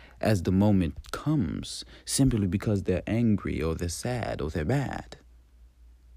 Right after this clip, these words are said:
Cheating, cheating has become a thing where man is drunk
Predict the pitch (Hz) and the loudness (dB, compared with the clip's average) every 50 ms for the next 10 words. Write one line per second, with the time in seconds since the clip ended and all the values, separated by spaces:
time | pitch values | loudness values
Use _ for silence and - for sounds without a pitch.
0 | - - - - - - - - - - - - - - - - - - - - | -20 -20 -20 -20 -20 -20 -20 -20 -20 -20 -20 -20 -20 -20 -20 -20 -20 -20 -20 -20
1 | - - - - - 175 190 - - - 101 80 - - - - - - - - | -14 -6 -2 4 6 6 6 6 6 4 2 2 0 -2 -6 -12 -16 -20 -20 -20
2 | - - - - - - - - - - - - - - 151 180 165 135 - 101 | -20 -20 -20 -20 -20 -20 -20 -20 -20 -14 -10 -6 0 2 4 4 4 2 2 2
3 | 95 80 - - - - - - - - _ _ - - - _ - - - - | 4 4 2 0 -6 -10 -12 -16 -20 -20 _ _ -20 -20 -20 _ -20 -20 -20 -12
4 | - - 101 104 92 87 90 101 - - 113 110 104 95 80 69 - - 85 - | -2 0 2 2 2 2 2 0 2 2 4 4 4 4 4 2 0 -2 -2 -4
5 | - - - 143 143 123 101 85 - - - - 110 - - _ _ - - - | -4 0 2 4 6 6 4 2 2 -2 -6 -8 -8 -10 -14 _ _ -20 -20 -20
6 | - - - - - - - - - - - - - - - - - - 104 113 | -20 -20 -20 -20 -20 -20 -20 -20 -20 -20 -20 -20 -20 -20 -18 -6 -2 2 4 4
7 | 113 104 92 78 73 - - - - - 78 95 104 113 113 107 98 90 76 67 | 4 4 4 2 0 -4 -6 -6 -4 0 2 4 4 4 4 4 2 2 0 -2
8 | - 50 50 - - 107 - - - - - - - - - - - - _ - | -4 -6 -8 -10 -10 -12 -14 -16 -20 -20 -20 -20 -20 -20 -20 -20 -20 -20 _ -20
9 | - - - 107 104 92 90 87 - - - - - - - _ - - - - | -12 -2 0 2 2 2 0 -4 -8 -10 -14 -18 -18 -20 -20 _ -20 -20 -20 -20
10 | _ - - - - - - - - - - 98 98 98 90 107 113 139 156 127 | _ -20 -20 -20 -20 -20 -20 -18 -16 -14 -10 -6 -6 -6 -4 0 2 2 2 2
11 | 90 - - - - | 0 -2 -6 -12 -16